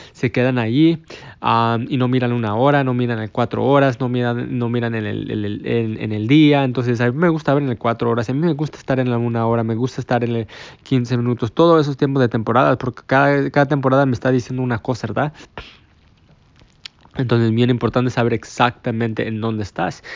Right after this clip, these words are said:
Y luego, por ejemplo, ¿verdad? Es uno de los errores más comunes. Ejemplo, que ustedes están esperando, am, una entrada, ¿verdad?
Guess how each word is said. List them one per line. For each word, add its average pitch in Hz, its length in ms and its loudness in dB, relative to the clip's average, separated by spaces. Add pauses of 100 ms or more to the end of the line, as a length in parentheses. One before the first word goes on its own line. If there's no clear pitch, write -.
(220)
Y 127 100 2
luego, 139 260 4
por 120 160 0
ejemplo, 107 480 0
¿verdad? 120 320 0 (200)
Es - 80 -20
uno 175 140 4
de 160 60 6
los 127 180 0
errores 123 240 2
más 123 160 0
comunes. 117 300 -4
Ejemplo, 143 300 2
que 123 100 0
ustedes 139 220 2
están 151 180 0
esperando, 127 720 0
am, 113 340 0 (260)
una 123 220 4
entrada, 104 300 0
¿verdad? 107 360 -2